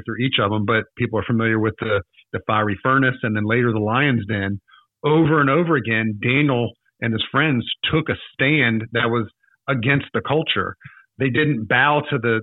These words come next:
the statue that the, the entire rest of the culture bowed to because it was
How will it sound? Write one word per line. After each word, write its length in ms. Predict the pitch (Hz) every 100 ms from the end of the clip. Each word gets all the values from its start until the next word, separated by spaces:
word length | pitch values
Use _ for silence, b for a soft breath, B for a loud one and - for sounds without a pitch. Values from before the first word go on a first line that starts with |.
| -
the 160 | 110 107
statue 460 | - 131 139 - 104
that 100 | 110 -
the, 80 | -
the 160 | 113
entire 560 | 110 101 120 120 113 110
rest 240 | 107 117 -
of 80 | 113
the 60 | 101
culture 280 | - 127 127
bowed 320 | 104 127 135 123
to 160 | 98 98
because 220 | 107 113 110
it 80 |
was 160 | 98 107